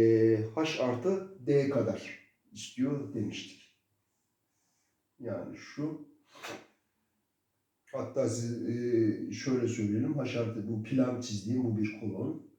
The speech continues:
kolon. Şurası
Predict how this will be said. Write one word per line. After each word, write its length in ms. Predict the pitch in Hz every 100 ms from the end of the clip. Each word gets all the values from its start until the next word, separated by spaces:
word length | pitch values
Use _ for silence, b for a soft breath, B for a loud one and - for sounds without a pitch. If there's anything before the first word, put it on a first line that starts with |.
| _ _ _ _ _
kolon. 560 | - 113 - 87 - - _ _ _ _ _ _ _ _ _ _
Şurası 460 | - 123 110 117